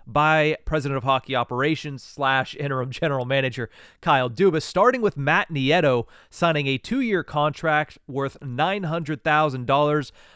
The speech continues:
against the N H L's salary cap. He has spent his entire ten-year career up to this point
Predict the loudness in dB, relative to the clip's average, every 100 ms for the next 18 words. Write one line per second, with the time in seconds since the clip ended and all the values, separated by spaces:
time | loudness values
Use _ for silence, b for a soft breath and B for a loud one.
0 | -6 -2 -2 -2 -2 0 0 0 2 0
1 | -2 -14 -4 0 2 0 -2 -2 -2 -2
2 | -2 -2 -2 -2 -2 -2 -2 -4 -4 -6
3 | -4 0 2 0 -2 -6 -4 -6 -4 -2
4 | 0 0 -2 -4 -6 -6 -4 -4 -4